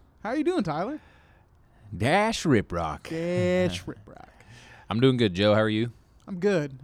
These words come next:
Speaker 1: I'm really glad. I don't know how many people know your Barry Tramel given nickname, but I wanna introduce the world to it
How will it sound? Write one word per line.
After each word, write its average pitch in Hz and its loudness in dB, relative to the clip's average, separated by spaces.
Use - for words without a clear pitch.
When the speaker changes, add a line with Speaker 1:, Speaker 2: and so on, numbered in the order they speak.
Speaker 1:
I'm 180 -8
really 202 -4
glad. 156 -4
I 180 -2
don't 240 -6
know 214 -4
how 185 -6
many 165 -4
people 160 -8
know 156 -6
your 156 -6
Barry 151 -6
Tramel 151 -6
given 147 -8
nickname, 165 -8
but 175 -4
I 240 0
wanna 269 -4
introduce 165 -8
the 147 -10
world 143 -10
to 147 -14
it - -20